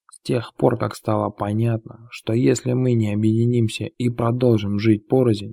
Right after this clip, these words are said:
нам всем наступит один большой кирдык». Совет и так непозволительно долго медлил с принятием окончательной резолюции по этому делу.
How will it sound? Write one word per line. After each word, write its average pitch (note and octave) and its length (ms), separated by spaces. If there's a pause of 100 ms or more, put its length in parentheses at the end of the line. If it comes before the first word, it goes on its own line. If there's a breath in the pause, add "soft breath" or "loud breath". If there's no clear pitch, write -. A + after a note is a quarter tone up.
нам A#2+ 380
всем D#3+ 340
наступит A2 460
один A#2 480
большой A2 400
кирдык». G#2+ 560 (640)
Совет B2 540 (180)
и A2+ 120
так B2 300
непозволительно G#2+ 840
долго A2 360
медлил G2+ 460
с - 100
принятием A2 560
окончательной G2 680
резолюции G#2+ 560
по A2 140
этому G#2+ 460
делу. F#2+ 320